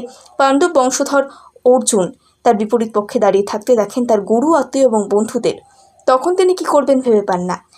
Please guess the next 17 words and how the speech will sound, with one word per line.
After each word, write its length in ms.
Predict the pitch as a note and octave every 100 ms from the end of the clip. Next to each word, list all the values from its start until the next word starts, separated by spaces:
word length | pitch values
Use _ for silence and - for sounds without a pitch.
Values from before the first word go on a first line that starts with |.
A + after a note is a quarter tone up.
| -
আর 100 | G#3
সেই 200 | - G#3+
সময় 280 | G#3 A3 C4+
শ্রীকৃষ্ণ 420 | C#4 A#3+ A3 G#3+ A3
অবতার 360 | G#3+ B3+ D#4
নয়, 220 | B3+ G3+ G3+ - - -
ভগবান 380 | B3+ B3+ C4 E4+ F4
হয়ে 160 | F4+
যোগশাস্ত্র 540 | D4+ C#4+ - C#4+ C#4 C#4+
ব্যাখ্যা 360 | A#3+ A3+ - D#4
করে 200 | D4 D4
অর্জুনের 400 | C#4 A#3 B3 B3
যোদ্ধা 340 | A3 A#3+ A#3+ D#4+
সত্তা 320 | D#4+ C#4+ - C#4
ফিরিয়ে 320 | - B3+ C4
নিয়ে 200 | G3+ E3+ E3+
আসেন। 240 | - F#3